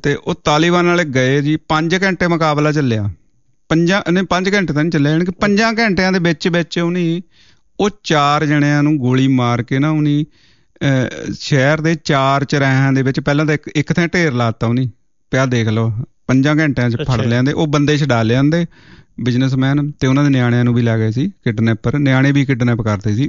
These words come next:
Speaker 1: ਕਿ ਨਿਆਣਿਆਂ ਨੂੰ ਕਿਡਨੈਪ ਕਰ ਲੈਂਦੇ ਸੀ, ਫਿਰ ਉਹਨਾਂ ਤੋਂ
Speaker 2: ਹਾਂਜੀ।
Speaker 1: ਫਰੌਤੀ ਲੈਂਦੇ ਸੀ, ਰੈਂਸਮ। ਤੇ ਉਹਨੇ ਪਹਿਲਾਂ ਤਾਂ ਚਾਰਾਂ ਨੂੰ ਇੱਕ ਚੌਂਕ 'ਚ ਢੇਰੀ ਲਾਈ। ਫਿਰ ਉਹਨਾਂ ਨੇ ਕੀ ਕੀਤਾ, ਜਿਹੜੀ ਵੱਡੀ ਕਰੇਨ ਲਿਆ ਕੇ ਨਾ, ਚਾਰ ਚੌਂਕਾਂ ਦੇ ਵਿੱਚ ਖੜੀਆਂ ਕਰਕੇ ਉਹ ਉੱਥੇ ਉਹਨਾਂ ਨੂੰ ਟੰਗ ਦਿੱਤਾ।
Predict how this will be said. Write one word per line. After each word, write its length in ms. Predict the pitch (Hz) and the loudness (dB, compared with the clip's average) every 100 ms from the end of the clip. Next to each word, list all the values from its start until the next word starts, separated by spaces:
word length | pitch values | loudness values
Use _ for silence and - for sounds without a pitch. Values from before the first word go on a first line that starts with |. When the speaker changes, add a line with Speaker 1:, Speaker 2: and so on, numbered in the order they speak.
| - | -6
Speaker 1:
ਕਿ 100 | - | -4
ਨਿਆਣਿਆਂ 380 | 196 165 170 190 | 0 2 2 2
ਨੂੰ 100 | 196 | 2
ਕਿਡਨੈਪ 360 | 185 170 180 170 | 0 0 -2 0
ਕਰ 160 | 160 | -2
ਲੈਂਦੇ 260 | 135 147 170 | 0 2 2
ਸੀ, 80 | 180 | 0
ਫਿਰ 220 | 180 160 | 0 2
ਉਹਨਾਂ 140 | 156 | 2
ਤੋਂ 100 | 170 | 2
Speaker 2:
ਹਾਂਜੀ। 100 | - | 2
Speaker 1:
ਫਰੌਤੀ 320 | 151 135 - 135 | 0 -2 -2 0
ਲੈਂਦੇ 320 | 120 104 101 | 0 -2 -4
ਸੀ, 220 | 101 160 - 113 | -4 -8 -8 -4
ਰੈਂਸਮ। 400 | 110 101 117 160 - - - - - - _ | -2 -2 -2 -2 -6 -20 -20 -20 -20 -20 _
ਤੇ 160 | 190 196 - _ | -2 -2 -6 _
ਉਹਨੇ 340 | 151 190 220 214 - - | -2 0 2 0 -4 -4
ਪਹਿਲਾਂ 220 | 185 202 | -2 -2
ਤਾਂ 100 | 196 | -2
ਚਾਰਾਂ 380 | - 156 160 165 | 0 0 2 2
ਨੂੰ 140 | 165 | 0
ਇੱਕ 160 | 147 139 | 0 -2
ਚੌਂਕ 300 | 143 135 123 | -2 -2 -2
'ਚ 180 | 131 | -2
ਢੇਰੀ 220 | 147 139 110 | -2 0 0
ਲਾਈ। 260 | 104 98 - _ _ _ _ _ - | 0 -4 -8 _ _ _ _ _ 0
ਫਿਰ 260 | 170 196 | 2 2
ਉਹਨਾਂ 260 | 202 202 214 | 2 0 0
ਨੇ 160 | 190 185 | 0 -2
ਕੀ 140 | 196 | -4
ਕੀਤਾ, 540 | 165 151 170 165 170 - - | -2 -2 0 0 0 -4 -8
ਜਿਹੜੀ 160 | 143 160 | -4 -2
ਵੱਡੀ 360 | 151 123 143 | -2 0 0
ਕਰੇਨ 320 | 147 143 147 143 | 0 0 2 2
ਲਿਆ 300 | 156 147 127 | 2 0 0
ਕੇ 160 | 127 | -2
ਨਾ, 220 | 147 170 147 - - | 0 -2 -4 -12 -4
ਚਾਰ 380 | 143 143 147 | 0 0 0
ਚੌਂਕਾਂ 400 | 143 143 135 156 | -2 -2 -2 -2
ਦੇ 80 | 139 | 0
ਵਿੱਚ 140 | 143 143 | -2 -2
ਖੜੀਆਂ 360 | 131 139 156 | 0 2 0
ਕਰਕੇ 300 | 135 131 147 | 0 -2 -2
ਉਹ 120 | 151 | -2
ਉੱਥੇ 440 | - 143 - 160 143 | -2 -4 -2 0 2
ਉਹਨਾਂ 180 | 143 151 | 2 0
ਨੂੰ 100 | 151 | 0
ਟੰਗ 240 | 135 110 | -2 -4
ਦਿੱਤਾ। 400 | 104 101 - | -6 -6 -8